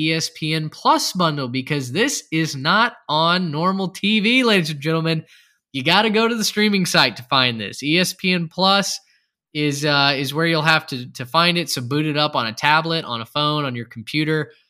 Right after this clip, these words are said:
or, uh, or your smart T V, but it is not an over the airways, uh, broadcast, which I tell you what, Big twelve just put some random conference games behind paywalls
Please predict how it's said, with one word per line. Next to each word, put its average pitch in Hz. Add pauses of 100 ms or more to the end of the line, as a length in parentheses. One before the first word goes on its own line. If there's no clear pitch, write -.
(260)
or, 131
uh, 131
or 151
your 160
smart 165
T 156
V, 147
but 120
it 127
is 131
not 143
an 135
over 143
the 139
airways, 127
uh, 110
broadcast, 143
which -
I 123
tell 330
you 320
what, -
Big 302
twelve 170
just 135
put 180
some 113 (220)
random 160
conference 120
games 104
behind 127
paywalls 170